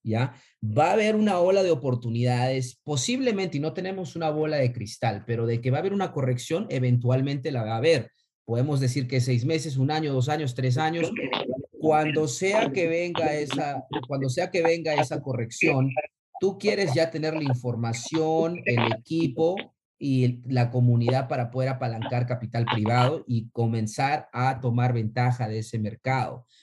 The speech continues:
Entonces, muy importante, esa es la importancia de estar aquí. Entonces, Josué, ¿pudiste ver el, el, el tiempo que se demoró? Dice, Manuela dice, ¿en qué parte de California está José? Dice. <laughs> Pero bueno,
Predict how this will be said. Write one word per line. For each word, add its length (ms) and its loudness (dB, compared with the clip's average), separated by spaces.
Entonces, 440 2
muy 220 4
importante, 680 -2
esa 140 -2
es 60 -6
la 60 -4
importancia 540 0
de 80 -2
estar 260 -4
aquí. 300 -8
Entonces, 460 0
Josué, 340 0
¿pudiste 440 -2
ver 200 0
el, 340 -2
el, 300 -8
el 200 -10
tiempo 360 0
que 80 -4
se 140 -8
demoró? 360 -4
Dice, 360 2
Manuela 340 2
dice, 180 2
¿en 60 -2
qué 80 -4
parte 340 -4
de 80 -6
California 360 -4
está 120 -4
José? 200 -6
Dice. 240 -16
<laughs> 280 0
Pero 140 2
bueno, 160 2